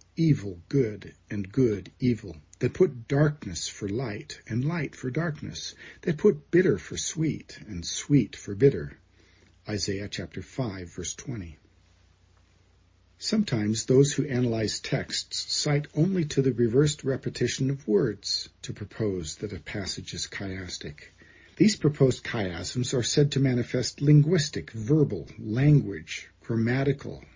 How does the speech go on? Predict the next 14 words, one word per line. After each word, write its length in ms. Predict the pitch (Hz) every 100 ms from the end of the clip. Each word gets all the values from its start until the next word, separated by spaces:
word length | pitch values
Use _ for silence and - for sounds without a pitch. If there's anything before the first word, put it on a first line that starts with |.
| _
semantic, 1040 | - - 120 117 120 135 147 - 80 - - -
morphological, 880 | 127 131 120 117 131 139 - 117 104
syntactical, 1160 | - - 107 98 - - 135 - - - 87 - -
lexical, 640 | 113 143 147 - - 101 -
or 240 | 120 104 - - _
phonological 880 | - - 123 98 120 135 - - 92 - -
parallelism. 880 | - 107 101 90 92 85 73 76 76 _ _ _ _ - - - - -
For 100 | 120
example, 400 | 110 139 143 143
the 100 | 120
following 680 | - 147 156 139 110 110
concentric 680 | 104 - 104 - - - 101
structure 520 | - - 82 76 -
is 180 | 135 -